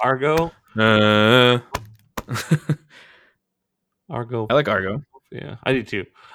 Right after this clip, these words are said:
Speaker 1: I, I am one of those guys, though, that puts The Town over Argo. I just freaking love The Town.
Speaker 2: Oh, I agree. I think The Town is, is far and away better than Argo. I love The Town. I think it's, it's great. I watched it the other week, and I think it's great.
Speaker 1: The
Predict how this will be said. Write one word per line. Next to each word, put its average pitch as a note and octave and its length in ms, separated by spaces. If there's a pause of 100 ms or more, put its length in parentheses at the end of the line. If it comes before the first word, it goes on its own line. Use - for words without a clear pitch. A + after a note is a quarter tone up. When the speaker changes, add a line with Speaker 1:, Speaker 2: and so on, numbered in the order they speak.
Speaker 1:
I, E3+ 380 (600)
I C3 340
am C3 380
one A#2 120
of A2+ 80
those G#2 200
guys, A2 340
though, A#2 180
that - 160
puts - 220
The - 100
Town F2+ 580
over F2 440
Argo. - 680 (120)
I G#2+ 160
just - 260 (140)
freaking E2+ 720
love - 320
The - 80
Town. - 320 (840)
Speaker 2:
Oh, C3 120
I G#2 100
agree. G#2 400
I A2 80
think A2 140
The G#2 60
Town G#2+ 200
is, G2 300
is G2+ 300 (120)
far A#2 220
and G#2 80
away G#2 160
better F#2 240
than F#2 100
Argo. F#2 320 (220)
I G#2+ 140
love G2+ 400
The G2+ 60
Town. F2+ 380 (140)
I G2+ 80
think A2 160
it's, - 260
it's - 240 (260)
great. G#2+ 280
I F#2+ 80
watched G#2 220
it E2+ 80
the G#2+ 120
other G2 140
week, G#2 360
and F#2 120
I F#2 80
think F#2+ 120
it's - 200
great. F#2 400
Speaker 1:
The - 120